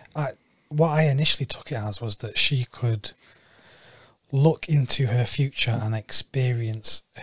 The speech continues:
Speaker 2: her future as she would experience it in that moment.
Speaker 1: Mm.
Speaker 2: Which, which is why when she's speaking to the Chinese leader, it doesn't make sense to me that she doesn't recollect that phone call.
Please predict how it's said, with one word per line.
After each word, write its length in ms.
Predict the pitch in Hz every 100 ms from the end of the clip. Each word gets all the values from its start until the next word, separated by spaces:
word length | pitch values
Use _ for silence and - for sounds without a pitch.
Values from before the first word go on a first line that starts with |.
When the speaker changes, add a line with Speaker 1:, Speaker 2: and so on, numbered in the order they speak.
| -
Speaker 2:
her 140 | 117
future 680 | 113 - 123 - - 107 98 - _ _ _ _ _ _ _ - - _ _ _ _
as 160 | 127 113
she 200 | - 131
would 140 | 120
experience 640 | 120 - - 123 117 113 -
it 120 | 117
in 200 | 117 110
that 240 | 110 120 131
moment. 800 | 120 117 104 95 101 - - - _ _ _ _ _ -
Speaker 1:
Mm. 280 | 101 95 -
Speaker 2:
Which, 220 | 123 -
which 220 | - 147 151
is 120 | 135
why 160 | 147
when 180 | 139 135
she's 220 | 127 135
speaking 400 | - 147 147 135 113
to 120 | 120
the 80 | 110
Chinese 520 | - 117 110 110 101
leader, 500 | 117 123 110 101 113 - _ _ - - - - - -
it 140 | 147
doesn't 240 | 165 156
make 220 | 147 143 -
sense 320 | 147 143 -
to 120 | 139
me 180 | 120 113
that 560 | - 113 107 _ - - _ _ -
she 320 | - - 123
doesn't 400 | - 120 123 123
recollect 540 | 123 - - 110 -
that 200 | - -
phone 300 | - 123 117
call. 520 | 107 - 101 104 _